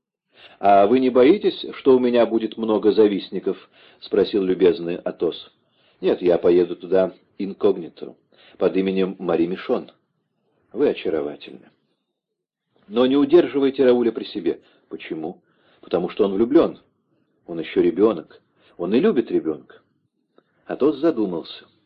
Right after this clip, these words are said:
«Вы правы, герцогиня, эта странная любовь к семилетней девочке может со временем сделать его несчастным.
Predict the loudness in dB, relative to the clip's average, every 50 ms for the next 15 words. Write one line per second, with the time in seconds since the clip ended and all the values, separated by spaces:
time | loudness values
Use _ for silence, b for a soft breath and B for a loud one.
0 | b b b b b b b b b b b b b -10 -8 -6 0 2 4 4
1 | 4 4 4 2 -2 -4 -2 -2 -2 0 0 -2 -2 -2 -4 -4 -8 -10 -6 -4
2 | -2 -2 -2 -2 -2 -2 -2 0 -2 -2 0 2 2 2 2 0 -6 -12 -10 -6
3 | -4 -2 0 2 0 0 0 -4 -8 -4 0 2 2 2 2 0 -6 -10 -8 -6
4 | -4 -4 -4 -4 -6 -8 -4 -2 -2 2 2 2 0 0 -2 -6 -8 -8 -6 -2
5 | 0 0 0 0 -4 -6 -8 -6 -6 -8 -10 -12 -6 0 0 0 0 0 -6 -16
6 | -20 -20 -20 _